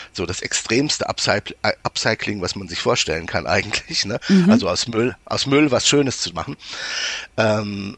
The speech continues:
Speaker 1: und, ähm, das fand ich interessant und, ähm, mir hat auch gefallen, dass es eben, äh, nachdem ich mich da so ein bisschen mit beschäftigt habe, dass es da keine Regeln gibt.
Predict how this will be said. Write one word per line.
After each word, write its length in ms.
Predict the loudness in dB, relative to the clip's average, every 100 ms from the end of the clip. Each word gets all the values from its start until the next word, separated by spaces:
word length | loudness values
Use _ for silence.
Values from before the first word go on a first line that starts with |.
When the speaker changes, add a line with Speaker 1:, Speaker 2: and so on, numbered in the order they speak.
| -4
Speaker 1:
und, 560 | -2 0 -2 0 2 2
ähm, 240 | -4 -6
das 180 | -4 -2
fand 180 | -2 -2
ich 80 | -2
interessant 540 | -4 -4 -2 -2 -2
und, 260 | -6 -4 -4
ähm, 420 | -4 -6 -6 -6
mir 160 | -2 0
hat 100 | 0
auch 120 | -4
gefallen, 520 | -4 -2 2 2 0
dass 160 | -2 -4
es 180 | -4 -4
eben, 500 | -2 -4 -4 -8 -8
äh, 100 | -8
nachdem 240 | -8 -6 -6
ich 100 | -6
mich 120 | -6
da 120 | -6
so 80 | -6
ein 20 |
bisschen 260 | -8 -8 -8
mit 120 | -6
beschäftigt 500 | -4 -4 -6 -12 -4
habe, 260 | -2 -2 -8 -12 -12 -12 -14 -16 -20 -18 -4
dass 280 | -4 -2 -4
es 240 | -2 -4
da 260 | 0 2 2
keine 380 | 0 -2 0 2
Regeln 460 | 2 2 0 -2
gibt. 560 | -10 -14 -2 2 2